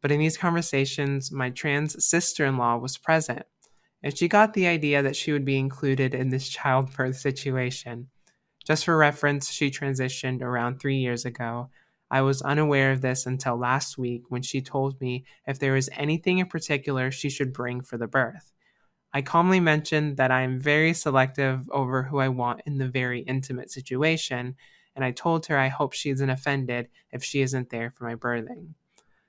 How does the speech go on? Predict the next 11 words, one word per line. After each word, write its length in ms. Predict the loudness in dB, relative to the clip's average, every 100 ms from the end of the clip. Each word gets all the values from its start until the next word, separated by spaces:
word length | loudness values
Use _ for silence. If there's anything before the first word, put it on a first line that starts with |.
| _ _
This 220 | 2 4 4
is 140 | 2
when 160 | 0 0
things 320 | -2 -2 -2
blew 220 | -2 2
up. 320 | 4 2 -6 -20 _ _ _ -10
She 200 | 0 4
lost 240 | 4 4
her 80 | 0
temper, 640 | 0 0 2 2 2 -2 -4
and 360 | -4 -4 -6